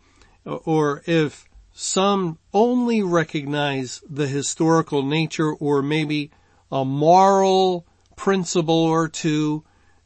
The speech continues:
uh, as they read the Bible, as they read these things, that God is creator and, and so he should be recognized as creator,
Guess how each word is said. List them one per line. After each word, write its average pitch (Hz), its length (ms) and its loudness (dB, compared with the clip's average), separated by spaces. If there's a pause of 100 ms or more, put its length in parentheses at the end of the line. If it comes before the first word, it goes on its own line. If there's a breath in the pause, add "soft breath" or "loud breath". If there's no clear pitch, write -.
uh, 139 320 -10
as 147 380 -4
they 151 180 0
read 156 320 0
the 151 80 -4
Bible, 147 480 0
as 143 80 -4
they 151 180 -2
read 147 300 -4
these 151 320 -4
things, 143 600 -8 (300 soft breath)
that 156 220 -2
God 151 360 2
is 147 160 -4
creator 147 580 -4
and, 147 340 -4
and 147 160 -8
so 143 260 -2
he 139 200 -8
should 139 260 -6
be 139 180 -4
recognized 143 760 -4
as 135 160 -8
creator, 139 640 -4